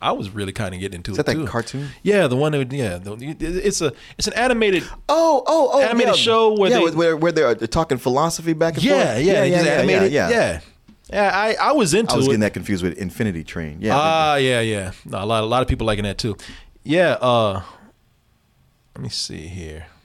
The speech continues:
Speaker 1: Yeah, people, I, I had a, I had a real good time watching that, and I want to watch the rest of it,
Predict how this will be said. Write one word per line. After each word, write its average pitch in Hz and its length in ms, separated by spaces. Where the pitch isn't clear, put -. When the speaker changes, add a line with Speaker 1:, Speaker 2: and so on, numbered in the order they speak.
Speaker 1:
Yeah, 226 180
people, 180 340
I, 180 540
I 151 100
had 160 220
a, 90 300
I - 20
had 143 140
a 101 40
real 104 240
good 98 180
time 101 360
watching 98 360
that, 95 160
and 104 120
I 95 40
want 113 220
to 110 60
watch 101 220
the 98 80
rest 92 300
of 92 160
it, 95 80